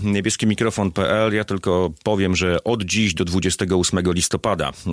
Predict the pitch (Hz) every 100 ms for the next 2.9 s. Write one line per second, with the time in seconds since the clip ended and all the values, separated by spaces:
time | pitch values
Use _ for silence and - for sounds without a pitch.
0 | 80 - 82 87 82 80 78 73 80 80
1 | 80 87 90 87 80 78 82 87 - 78
2 | 80 82 80 95 90 92 82 78